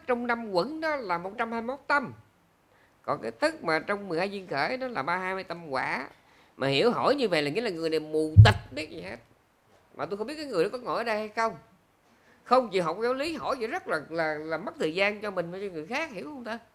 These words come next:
Các vị có biết sin cos ở đây có ai biết hai chữ đó không?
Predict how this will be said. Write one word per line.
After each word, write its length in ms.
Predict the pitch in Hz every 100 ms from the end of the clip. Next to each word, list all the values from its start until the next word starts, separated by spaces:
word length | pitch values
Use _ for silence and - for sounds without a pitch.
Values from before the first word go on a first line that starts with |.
| _ _ _ _ _
Các 120 | -
vị 80 | 214
có 80 | 247
biết 160 | 285 -
sin 300 | - 233 208
cos 340 | 247 339 -
ở 100 | -
đây 140 | 214
có 60 | -
ai 100 | 190
biết 100 | 247
hai 200 | 262 240
chữ 100 | 196
đó 80 | 262
không? 180 | 240